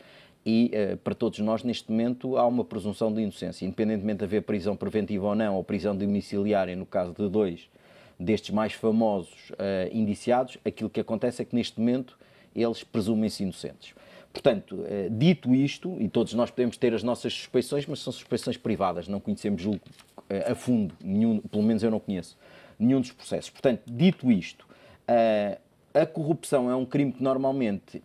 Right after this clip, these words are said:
implica, eh, o facto de uma pessoa, eh, ter à sua disposição determinados meios que permitem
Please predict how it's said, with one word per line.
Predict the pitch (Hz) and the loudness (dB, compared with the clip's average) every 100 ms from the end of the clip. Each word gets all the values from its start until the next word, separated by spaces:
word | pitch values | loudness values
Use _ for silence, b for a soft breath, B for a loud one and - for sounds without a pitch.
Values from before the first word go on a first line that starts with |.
| - | -2
implica, | 139 143 - 143 123 - 92 90 - | 0 0 2 2 2 0 -4 -6 -8
eh, | - 104 101 98 - | -4 -2 -2 -4 -8
o | - 120 | -6 -4
facto | - 139 - | -2 -2 -4
de | 127 | -6
uma | 139 127 | -2 -4
pessoa, | 123 - 127 107 98 87 b b b b | -6 -2 0 2 0 -4 b b b b
eh, | 95 101 98 - - | -4 -2 -4 -8 2
ter | 143 131 | 4 6
à | 120 | 4
sua | - 147 131 | -2 -6 -4
disposição | - - 123 - 123 110 | -6 -6 -4 0 0 -2
determinados | - - 120 131 127 127 104 | -2 2 4 4 2 2 0
meios | 104 117 117 123 139 | 2 4 4 2 -4
que | - - 156 | -4 -2 0
permitem | 143 135 143 143 151 151 | 0 2 0 0 0 -2